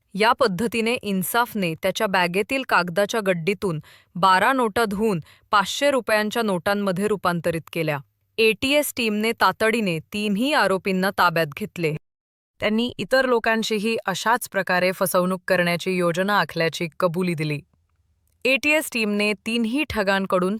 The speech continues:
पाचशेच्या नोटा बनवण्याचे कागदाचे तीन बंडल, प्लॅस्टिकच्या एका डब्यात पांढरी पावडर, पाचशे रुपयांच्या तेरा भारतीय चलनाच्या नोटा आणि एक मोटारसायकल देखील जप्त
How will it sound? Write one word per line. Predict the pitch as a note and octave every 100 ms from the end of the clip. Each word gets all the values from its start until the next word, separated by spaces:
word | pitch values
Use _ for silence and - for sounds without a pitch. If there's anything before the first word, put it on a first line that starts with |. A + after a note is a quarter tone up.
| -
पाचशेच्या | F#3+ F3 - B3 C4 C4
नोटा | G#3+ F3+ G3+
बनवण्याचे | F#3+ F3+ F3+ F3+ - G3
कागदाचे | F3+ E3 E3 F3+ F3 F#3+ -
तीन | A3 A#3+ A3+
बंडल, | E3+ E3 D#3+ G#3+ _ _ _ _ _ _ _
प्लॅस्टिकच्या | G#3+ G#3 - C4 - C4+ C4 -
एका | F#3+ A3+
डब्यात | A3 G3+ G#3 G#3 -
पांढरी | F#3 F3+ F3+ A3
पावडर, | G3+ F3 F3+ D#3+ F3 - _ _ _ _ _ _
पाचशे | G#3+ G#3 - C#4
रुपयांच्या | C#4 G#3+ G3+ G#3 G#3 A#3 A3+ G#3
तेरा | G3 G#3
भारतीय | A#3 F#3+ F#3 F#3 A3 A3+
चलनाच्या | G#3 F#3+ F#3 F#3+ F#3 F#3+
नोटा | F#3 F#3 E3+ D3+ - _ _ _
आणि | F#3+ G3+ -
एक | G3+ G3+
मोटारसायकल | F3+ F3 G#3+ A3 - G3 E3+ E3
देखील | E3 D#3 - G#3+
जप्त | E3+ -